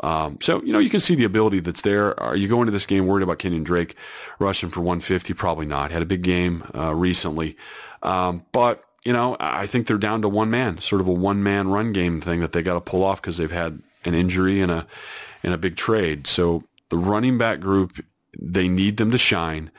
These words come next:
The Patriots have to hold that portion down, not get into a situation where they're down a score or more,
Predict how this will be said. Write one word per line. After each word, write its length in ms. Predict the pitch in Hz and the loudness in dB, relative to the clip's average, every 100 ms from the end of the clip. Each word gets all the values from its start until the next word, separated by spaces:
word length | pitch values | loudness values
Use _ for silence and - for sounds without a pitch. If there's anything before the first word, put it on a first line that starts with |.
| - - _ | -20 -20 _
The 60 | |
Patriots 400 | - 87 - 95 | -2 -2 0 -2
have 140 | 87 - | -4 -6
to 60 | |
hold 240 | - 95 101 | -4 0 0
that 160 | 101 | -2
portion 400 | - 110 - 101 | 0 0 2 0
down, 460 | 85 80 76 73 76 | 2 -2 -2 -2 -2
not 300 | 78 - 95 | -2 -4 -2
get 160 | 104 | 2
into 160 | 101 95 | 2 2
a 60 | 90 | 2
situation 680 | 95 - 90 87 85 85 | 0 2 2 2 2 0
where 180 | 82 82 | 0 0
they're 160 | 80 82 | 0 -2
down 280 | 85 120 101 | 0 0 0
a 60 | |
score 340 | - - 90 85 | 0 0 2 2
or 40 | 82 | 0
more, 440 | 80 78 73 | 0 0 0